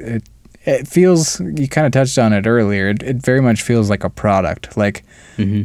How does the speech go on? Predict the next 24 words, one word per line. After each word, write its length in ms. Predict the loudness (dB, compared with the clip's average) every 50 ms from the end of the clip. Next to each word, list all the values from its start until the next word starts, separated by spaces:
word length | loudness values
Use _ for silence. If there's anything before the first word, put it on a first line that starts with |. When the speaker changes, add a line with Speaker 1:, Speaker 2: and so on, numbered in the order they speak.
| -4 -2
Speaker 1:
they, 180 | 0 0 0 2
they 200 | 2 2 2 4
hit 160 | 4 4 4
all 220 | 4 4 4 4
the 100 | 4 4
notes 480 | 4 6 6 4 4 2 0 -4 -6 -2
that 180 | 0 0 2 2
a 60 | 2
movie 320 | 2 4 4 4 4 4
needs 300 | 4 4 4 2 0 0
to 100 | -2 -4
hit, 300 | -2 0 2 0 0 -2 -4 _
but 240 | -2 0 0 0 -2
they 120 | -2 -2 -2
didn't 220 | 0 0 0 0
do 180 | 2 0 0 0
it 20 |
without, 440 | 0 -4 -4 -2 -2 -2 -2 -2 -4 -8 -16 _ _ -6 -4
with 160 | -4 -2 0
much 200 | 0 0 0 -2
aplomb 500 | -4 -4 -2 -2 0 2 2 2 0 -2
or 60 | -2
cleverness 680 | -4 -2 -2 -2 -2 -2 -2 -2 -2 -4 -4 -6 -6
or, 180 | -6 -6 -8 -8